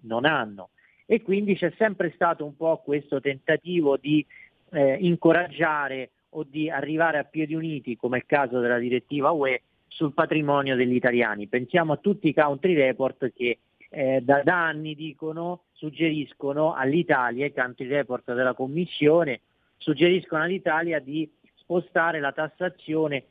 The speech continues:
dalle persone alle cose, il che vuol dire tassare la casa.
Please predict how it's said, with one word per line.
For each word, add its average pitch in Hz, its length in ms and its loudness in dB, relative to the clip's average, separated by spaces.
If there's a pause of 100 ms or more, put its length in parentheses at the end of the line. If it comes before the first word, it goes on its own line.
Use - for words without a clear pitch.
(140)
dalle 160 300 4
persone 151 580 0
alle 131 200 2
cose, 113 380 0
il 139 220 -2
che 160 140 6
vuol 156 220 4
dire 135 320 2
tassare 120 500 0
la 107 140 0
casa. 90 360 -8